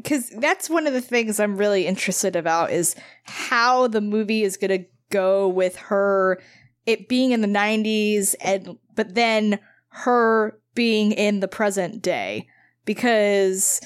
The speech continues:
I'm assuming they'll pull something with, like, the,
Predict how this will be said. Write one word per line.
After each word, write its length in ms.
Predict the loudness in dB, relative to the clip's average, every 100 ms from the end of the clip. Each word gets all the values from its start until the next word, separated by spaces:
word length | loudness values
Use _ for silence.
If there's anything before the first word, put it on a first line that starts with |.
| -16 -20 _ _ _ _ _ _ _ -20 -4
I'm 380 | 0 0 0 -2
assuming 680 | -2 -2 0 0 2 2 0
they'll 400 | 2 0 0 -6 _ _
pull 280 | -2 0 2
something 580 | 0 -2 -2 -2 0 0
with, 260 | -2 -4
like, 320 | -2 -2 -2 -14 -20 -18 -6
the, 440 | -4 -2 -4 -4